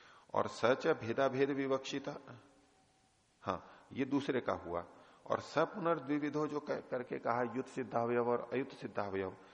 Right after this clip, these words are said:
ये पहले वाले के दो भेद किए हैं। तो वैसे दो भेद किए शब्द की दृष्टि से,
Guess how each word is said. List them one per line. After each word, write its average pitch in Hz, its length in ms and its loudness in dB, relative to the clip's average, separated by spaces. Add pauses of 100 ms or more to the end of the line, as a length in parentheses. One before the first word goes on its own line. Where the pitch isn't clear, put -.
(220)
ये 131 80 -2
पहले 127 340 2
वाले 113 260 2
के 107 120 -8
दो 95 160 -4
भेद 95 300 -8
किए - 140 -16
हैं। 90 180 -20 (1040)
तो - 60 -16
वैसे 101 240 -2
दो 139 180 -2
भेद 127 240 -2
किए 127 340 -8
शब्द 98 320 -8
की 117 120 -6
दृष्टि 98 320 -10
से, 120 280 -8